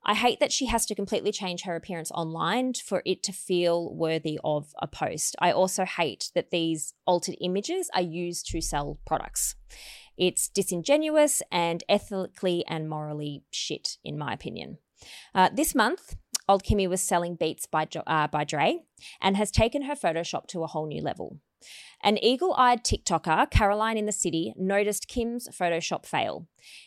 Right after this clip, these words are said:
Kimmy is looking glam in the pool, sipping a cocktail, wearing her Beats by Dre, and a part of her body is missing. Her traps are gone. These guys right here. I hold a lot of tension in mine, so mine are, mine are good. Mine are big. Um,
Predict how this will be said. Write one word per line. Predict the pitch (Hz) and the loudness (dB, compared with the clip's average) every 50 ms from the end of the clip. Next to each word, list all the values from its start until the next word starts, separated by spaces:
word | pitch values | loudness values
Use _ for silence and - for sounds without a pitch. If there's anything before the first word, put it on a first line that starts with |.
| _ _ - | _ _ -2
Kimmy | 277 269 294 302 | 0 2 2 2
is | 285 254 | 2 0
looking | 247 214 202 | -2 -2 -2
glam | 196 220 240 247 269 277 | 0 2 2 2 4 2
in | 269 | 0
the | 269 | -2
pool, | - - 208 190 185 185 185 190 | -2 -2 0 0 2 2 0 0
sipping | - - 240 - 247 262 | -2 -4 -6 -4 -4 -4
a | 247 | -4
cocktail, | - - - - - - 196 180 175 170 170 170 | -2 -2 -4 -2 -2 -2 0 2 2 2 2 2
wearing | 170 170 170 185 208 | 0 0 0 0 -2
her | 202 226 220 | -2 -2 -2
Beats | - 185 185 - - | 0 0 0 0 0
by | - 185 190 190 | 0 0 0 2
Dre, | - 175 156 160 156 156 160 160 - _ - - - - | 2 2 4 4 4 2 0 -2 -8 _ -20 -20 -14 -6
and | - 185 196 | 0 0 0
a | 190 | 2
part | - - 208 226 | 2 4 4 4
of | 247 - | 4 2
her | 254 | -2
body | 196 190 185 185 170 | -4 -4 -2 -4 -4
is | 170 151 165 | -6 -8 -8
missing. | 160 160 156 - - - - - - _ _ _ _ _ _ _ _ _ _ _ - - - _ _ _ _ _ | -8 -10 -10 -10 -12 -16 -18 -20 -20 _ _ _ _ _ _ _ _ _ _ _ -20 -20 -20 _ _ _ _ _
Her | - 233 | -6 -6
traps | 226 - 269 - - - - | -4 -2 -2 -2 -2 -4 -6
are | 190 | -4
gone. | - - 76 73 - 156 - _ _ - | -4 -4 -4 -6 -10 -14 -18 _ _ -4
These | 196 196 185 | -2 -2 -2
guys | - - 107 85 123 170 180 | -2 -2 -2 -2 -4 -2 2
right | 190 185 170 - | 2 2 2 2
here. | 170 175 92 73 - 156 - _ _ - | 0 -6 -8 -8 -10 -14 -18 _ _ -12
I | - | -6
hold | 156 175 175 175 | -4 -4 -2 0
a | |
lot | 170 196 208 | 2 2 2
of | 208 | 2
tension | - - 208 190 180 - 160 | 0 -4 -6 -6 -6 -6 -8
in | 156 156 156 | -8 -8 -10
mine, | 151 151 156 190 208 | -10 -10 -10 -10 -10
so | - - 165 | -10 -10 -10
mine | 160 156 160 156 | -8 -8 -8 -8
are, | 156 151 143 - _ _ _ | -10 -12 -14 -16 _ _ _
mine | - 151 165 | -14 -14 -14
are | 156 | -14
good. | - - 160 107 - - - - | -12 -12 -10 -10 -10 -12 -14 -16
Mine | 175 160 160 | -16 -14 -14
are | 147 | -10
big. | - 156 147 127 - - - _ _ _ - - - - - - - _ - | -10 -10 -10 -10 -12 -16 -20 _ _ _ -20 -20 -20 -20 -20 -20 -20 _ -2
Um, | - 185 180 180 180 180 175 180 175 | 2 4 4 4 4 2 -2 -6 -8